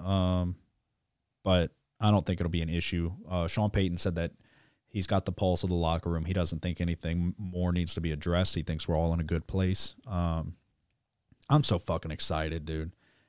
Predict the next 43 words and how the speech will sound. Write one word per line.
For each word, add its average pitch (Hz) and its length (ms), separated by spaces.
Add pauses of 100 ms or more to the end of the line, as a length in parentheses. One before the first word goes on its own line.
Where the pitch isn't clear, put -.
(360)
Uh, 95 380 (100)
it's 123 200
really 120 440
is 110 100
a 104 60
bummer 104 340
that 104 140
there's 95 180
not 95 140
gonna 101 100
be 90 120
any 92 120
fans 98 400
in 117 80
the 110 60
Dome. 123 400 (480)
At 98 100
least, 120 280
they 117 100
said 117 200
at 98 80
least 107 280
for 107 140
the - 60
first 95 340
or 85 60
the 82 100
third, - 220 (240)
first 117 360
week 120 240
and 98 80
the 90 60
third 85 260
week, 71 220 (100)
the - 80
first 95 280
two 92 140
home 80 200
games. 71 420 (260)
So, 78 360 (1040)
I 110 100
don't 117 120
know. 82 180